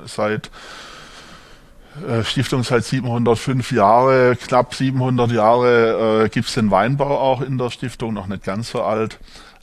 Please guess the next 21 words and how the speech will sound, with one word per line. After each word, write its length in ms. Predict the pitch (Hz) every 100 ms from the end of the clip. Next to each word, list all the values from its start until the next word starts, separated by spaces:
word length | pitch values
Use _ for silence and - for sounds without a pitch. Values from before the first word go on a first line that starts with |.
| -
Ähm, 360 | 107 107 110
aber 260 | 107 110 113
wir 180 | 110 107
möchten 400 | 110 107 - 120
damit 340 | 104 107 110
nicht 220 | 107 101 -
immer 320 | 113 110 - -
darauf 360 | 95 95 -
reduziert 520 | 98 98 - 117 101
werden. 380 | 87 82 73 82
Das 180 | 98 92
ist 160 | 107 -
ein 60 |
ganz 260 | 98 98 98
wichtiger 320 | 104 - 113
Punkt. 400 | 101 - 110 92
Wir 80 | 98
sind 220 | 90 98
ein 100 | 101
total, 540 | 92 85 98 98 107 - -
ähm, 440 | 80 101 98 98